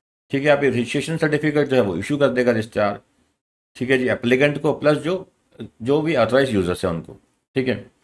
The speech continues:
on the registration of geographical indication, registrar shall issue each to the applicant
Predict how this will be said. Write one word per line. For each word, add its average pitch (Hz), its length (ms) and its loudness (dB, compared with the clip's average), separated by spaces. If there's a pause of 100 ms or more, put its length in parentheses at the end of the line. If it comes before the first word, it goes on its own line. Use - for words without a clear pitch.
(340)
on 131 160 6
the 156 100 6
registration 151 480 0
of 156 180 0
geographical 120 560 6
indication, 110 500 2 (380)
registrar 139 400 4
shall 185 220 2
issue 123 240 -2 (220)
each - 240 -6 (500)
to 143 100 2
the 131 60 12
applicant 127 500 2